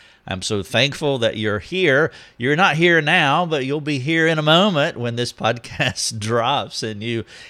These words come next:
hear it. And I thank you for listening to it. And I, I do want you to be well aware that I am well aware, uh, that what I am saying,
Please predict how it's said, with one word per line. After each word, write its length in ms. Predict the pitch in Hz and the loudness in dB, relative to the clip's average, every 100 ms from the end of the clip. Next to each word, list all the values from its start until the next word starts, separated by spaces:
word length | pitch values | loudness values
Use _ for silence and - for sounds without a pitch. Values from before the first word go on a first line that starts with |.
| - | -20
hear 540 | - - 156 156 139 - | -14 -2 2 2 2 0
it. 500 | 95 87 92 - - _ - _ - | -4 -2 -4 -6 -14 _ -20 _ -10
And 180 | 98 98 | -6 -4
I 220 | 101 92 | -2 -4
thank 360 | - 113 113 | -4 -2 -2
you 160 | 107 104 | -4 -6
for 200 | 104 98 | -4 -4
listening 580 | 104 110 - 107 104 95 | -2 -2 -2 -6 -8 -8
to 380 | - 143 143 143 - | -10 -4 -2 -2 -4
it. 320 | 92 90 73 | -2 -2 -2
And 140 | 101 | -2
I, 280 | 107 135 85 104 | 0 -2 -4 -4
I 120 | 110 | -4
do 440 | 107 185 185 120 | -2 -2 -2 -6
want 440 | - 101 123 143 85 | -8 -2 0 0 -2
you 420 | 104 131 127 92 | -6 -4 -4 -6
to 160 | 87 107 | -8 -10
be 360 | 95 107 101 | -6 -6 -6
well 380 | 80 95 107 156 | -8 -6 -4 -2
aware 460 | 113 90 87 95 113 | -2 -2 -2 0 0
that 260 | 117 120 - | 0 -2 -2
I 280 | 147 180 | -4 -4
am 380 | 156 90 85 82 | -4 -6 -6 -6
well 260 | 82 87 87 | -8 -6 -6
aware, 600 | 87 85 87 101 104 78 - - - _ - | -6 -6 -6 -4 -4 -6 -14 -20 -20 _ -16
uh, 180 | - 95 | -14 -10
that 180 | 95 90 | -8 -4
what 200 | 101 101 | -2 -2
I 180 | 101 | -2
am 260 | 101 92 90 | -2 -6 -6
saying, 920 | - - 123 123 95 87 107 107 85 | -6 -2 -2 -2 -4 -8 -8 -10 -12